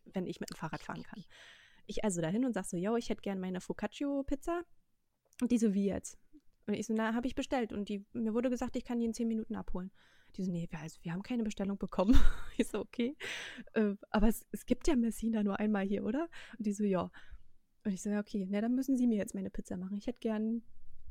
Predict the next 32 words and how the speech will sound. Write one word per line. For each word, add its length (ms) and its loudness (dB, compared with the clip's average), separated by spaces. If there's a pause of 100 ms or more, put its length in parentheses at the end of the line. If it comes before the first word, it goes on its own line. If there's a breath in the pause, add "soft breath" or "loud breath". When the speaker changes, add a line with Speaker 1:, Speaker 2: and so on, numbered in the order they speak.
(140)
Speaker 1:
besagte 360 -2
Pizza." 300 -2
Und 100 -8
dann 120 -4
hab 80 -2
ich 80 -8
die 80 -6
bekommen, 360 -4
bin 120 -2
dann 100 -4
nach 140 -8
Hause 240 0
gefahren, 380 -2
hab 100 -6
mir 60 -4
eine 80 -6
Pizza 280 -2
gegessen. 340 -2
Dann 100 -2
dachte 160 -2
ich 80 -4
so, 80 -8
"Ja, 100 -6
aber 140 -6
irgendwo 300 -2
hab 140 -2
ich 80 -8
ja 60 2
eine 100 0
Pizza 280 2
bestellt." 520 -2 (360 loud breath)
Speaker 2:
Oh 60 -4